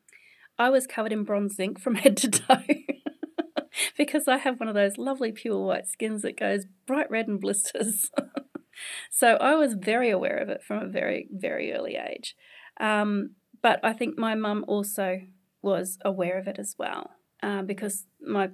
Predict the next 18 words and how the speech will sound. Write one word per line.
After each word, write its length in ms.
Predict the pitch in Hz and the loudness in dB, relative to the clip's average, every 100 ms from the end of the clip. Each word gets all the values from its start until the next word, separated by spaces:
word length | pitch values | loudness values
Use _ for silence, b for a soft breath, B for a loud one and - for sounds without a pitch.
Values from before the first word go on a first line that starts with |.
| - _ - | -8 _ -8
myself 360 | 202 208 202 | -4 0 -2
and 100 | 214 | -2
my 80 | 208 | -6
siblings 480 | 202 202 - - - | -6 -6 -6 -10 -8
were 160 | - - | -4 -4
all 220 | - 196 | -2 -6
covered 320 | 196 196 202 | -6 -8 -8
in, 200 | 202 - - _ | -8 -8 -12 _
in 160 | 196 190 | -8 -6
sunscreen 640 | 190 185 185 185 196 - | -6 -6 -8 -10 -10 -8
anytime 420 | - 208 202 208 | -6 -6 -8 -8
we 120 | 208 208 | -6 -6
walked 260 | 208 - | -10 -10
out 140 | - - | -12 -10
the 60 | |
door, 220 | 202 - | -10 -8
just 220 | 196 202 - | -8 -12 -12
about. 260 | - - | -12 -12